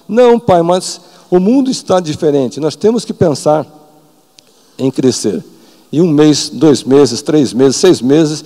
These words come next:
eles insistindo e eu sempre resistindo. Finalmente, eles fizeram um raciocínio que daí mexeu comigo. Eles disseram: "Pai, saiba de uma coisa,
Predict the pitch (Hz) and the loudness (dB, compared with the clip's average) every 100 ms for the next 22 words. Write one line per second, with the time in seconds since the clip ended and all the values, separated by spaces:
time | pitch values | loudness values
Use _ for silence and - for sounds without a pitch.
0 | - - 156 143 165 - 160 - 170 170 | -8 -2 0 2 0 0 -4 -2 -2 2
1 | 170 - - 190 185 - 151 135 - - | 0 0 -4 -4 -4 -6 -6 -10 -12 -12
2 | 92 - _ _ _ - 139 147 131 143 | -10 -12 _ _ _ -2 0 2 2 2
3 | 165 156 147 - - _ - 120 139 127 | 0 -2 -4 -8 -18 _ -8 -2 0 0
4 | 139 120 143 - 117 139 143 143 165 160 | -2 0 -2 -2 -6 -4 -4 -2 -4 -4
5 | - - - _ _ _ _ _ _ _ | -12 -20 -20 _ _ _ _ _ _ _
6 | _ _ - 117 123 135 143 127 160 113 | _ _ -2 2 4 2 2 0 -2 -4
7 | 95 104 - 120 113 156 160 185 202 - | -4 -4 -2 -2 0 2 2 2 -2 -10
8 | - _ - 147 147 170 185 180 135 101 | -20 _ -2 -2 -2 -6 -6 -2 -4 -4